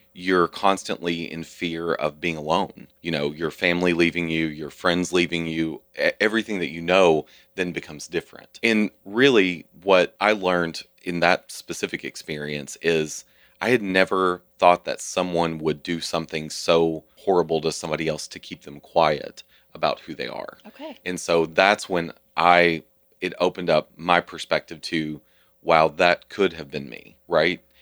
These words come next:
Speaker 1: It could have been any of us, but it could have been me in that
Speaker 2: Right.
Speaker 1: situation. And so it then made me look at people a little differently, kind of step back from afar and be like, "Hmm, what's going on there?" That
Speaker 2: Uh-huh,
Speaker 1: kind of thing.
Speaker 2: uh-huh. Be a
Speaker 1: So
Speaker 2: little discerning about
Speaker 1: Yep.
Speaker 2: who you approached and
Speaker 1: Yep.
Speaker 2: what you did.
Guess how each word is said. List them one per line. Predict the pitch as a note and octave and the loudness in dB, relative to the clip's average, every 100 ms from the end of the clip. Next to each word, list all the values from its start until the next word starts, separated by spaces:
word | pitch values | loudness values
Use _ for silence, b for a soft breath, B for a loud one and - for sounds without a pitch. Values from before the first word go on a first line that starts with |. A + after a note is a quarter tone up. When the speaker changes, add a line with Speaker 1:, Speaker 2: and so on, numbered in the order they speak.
| b | b
Speaker 1:
It | F#2+ | 0
could | C3 | 2
have | G#2+ | 2
been | F#2 E2+ | 2 2
any | A2+ E2+ | 2 2
of | C2+ | 0
us, | C2+ - | -6 -4
but | F#2+ | -2
it | E2 - | -2 -4
could | G2+ | -2
have | F2 | -2
been | D#2+ D#2 | -2 -4
me | D#2+ D2 | -4 -6
in | A#1+ D#2+ | -10 -6
that | D2 | -6
Speaker 2:
Right. | - | -6
Speaker 1:
situation. | - F2 D#2+ D#2+ - D#2+ D#2+ | -12 -12 -8 -6 -6 -8 -6
And | E2 E2+ | -6 -4
so | - F#2+ F2+ | 4 6 6
it | - F#2 | 0 -4
then | - A2+ A2+ | 0 0 4
made | G#2 G2 F2 | 4 4 2
me | F2+ E2 b b b - | -2 -2 b b b -2
look | G#2 C#3 | 2 2
at | B2+ - | 2 -6
people | A#2 G2+ G2+ | -6 -2 0
a | |
little | F#2+ F#2+ | 2 0
differently, | F#2 G2 - D2 F#2 F#2 F2+ - | 2 0 0 -4 0 0 -2 -8
kind | - G2 | -6 -4
of | E2+ | -4
step | - G#2+ F#2+ | 0 2 4
back | G2+ - | 2 0
from | - F2+ | -4 -6
afar | - F2+ F2+ E2+ | 2 6 8 6
and | E2 | 2
be | E2+ | -2
like, | E2 D#2+ D#2+ _ | 2 2 0 _
"Hmm, | - D3 F2 | -16 -14 -6
what's | G#2 G#2+ | -6 -4
going | - F#2+ | -4 -2
on | F2+ E2+ | -2 -2
there?" | C#2+ B1+ - | -8 -10 -10
That | - - | -6 -4
Speaker 2:
Uh-huh, | |
Speaker 1:
kind | E3+ F#3+ | -2 -4
of | - | -6
thing. | - G3+ | -16 -16
Speaker 2:
uh-huh. | F#3+ F3+ B3+ _ | -10 -8 -8 _
Be | F3+ | 0
a | F3 | 4
Speaker 1:
So | |
Speaker 2:
little | E3+ E3+ | 4 4
discerning | F3 D#3+ E3 - D#3+ E3 E3 E3 | 0 -8 -4 0 2 2 0 0
about | D#3+ D3+ E3 | 2 2 2
Speaker 1:
Yep. | E3+ | -4
Speaker 2:
who | |
you | E3 D#3+ | -6 -4
approached | D#3 D#3 D3+ - - | -4 -2 -4 -6 -8
and | E3+ | -8
Speaker 1:
Yep. | D3+ | -8
Speaker 2:
what | - | -10
you | E3 | -12
did. | B2+ F#2 | -10 -14